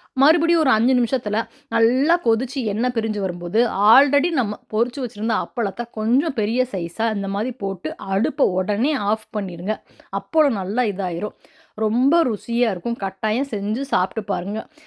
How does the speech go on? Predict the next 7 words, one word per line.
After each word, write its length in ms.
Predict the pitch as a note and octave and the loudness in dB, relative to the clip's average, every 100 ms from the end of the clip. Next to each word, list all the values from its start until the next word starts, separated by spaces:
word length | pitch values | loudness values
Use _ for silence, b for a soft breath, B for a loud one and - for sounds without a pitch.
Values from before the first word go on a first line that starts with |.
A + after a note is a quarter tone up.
| B | B
இதுக்கு 360 | C4 D4+ F4 E4 - | 2 2 2 -2 0
பொடல-, 440 | G#3 A3+ A3+ G#3+ | 2 2 0 0
in 140 | A3+ A#3 | 0 0
case 260 | - A3+ A3+ | -2 -2 -2
ஜுகினி 240 | A#3+ C#4 | 0 0
கிடைக்கல 380 | A3+ G3 G3 G#3+ | 0 -2 -2 -2
அப்படின்னா, 200 | F3+ G#3+ | -2 -4